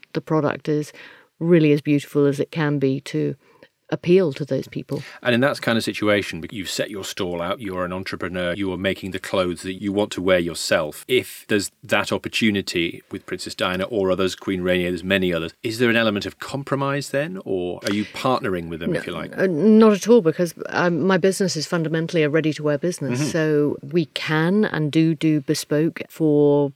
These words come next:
Speaker 1: a client who specifically wants it. But what I pride myself on, actually, is creating a beautiful wardrobe.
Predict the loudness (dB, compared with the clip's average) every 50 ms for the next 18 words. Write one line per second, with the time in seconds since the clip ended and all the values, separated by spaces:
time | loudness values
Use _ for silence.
0 | _ -8 -6 -6 -4 -4 -2 -2 0 0 -2 0 0 0 0 -2 -4 -6 -12 -12
1 | -8 -6 -6 -6 -6 -4 -6 -4 -4 -4 -2 -2 -2 -2 -2 -4 -6 -4 -2 -2
2 | -2 -2 -4 -8 -18 -20 -20 -20 -20 _ -2 -2 -2 0 0 -2 0 0 0 0
3 | 0 -2 _ -4 0 2 4 4 4 2 0 0 -2 -2 -2 -2 -2 -4 -2 -2
4 | -2 -2 -2 -2 -2 -4 -4 -6 -6 -8 -6 -4 -2 -2 -2 -2 -4 -4 -4 -2
5 | -2 -2 -2 -4 -6 -12 -18 _ _ 0 2 4 4 4 4 2 0 0 0 0
6 | 0 0 2 2 2 4 4 4 4 2 0 0 0 2 2 6 8 10 10 8